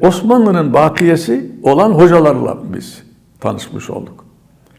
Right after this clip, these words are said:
Mesela Kur'an-ı Kerim dersimize Reisül Kurra o zaman Ali Üsküdarlı Hoca Efendi vardı. Bu, e, yeraltı caminin imamıydı.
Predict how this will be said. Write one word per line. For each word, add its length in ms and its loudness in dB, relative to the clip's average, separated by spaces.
Mesela 340 2
Kur'an-ı 320 0
Kerim 260 -2
dersimize 560 -2
Reisül 360 4
Kurra 440 -2
o 100 -4
zaman 400 -6
Ali 160 4
Üsküdarlı 560 -2
Hoca 200 -6
Efendi 360 -10
vardı. 400 -12
Bu, 300 -6
e, 320 -6
yeraltı 340 2
caminin 500 -2
imamıydı. 560 -2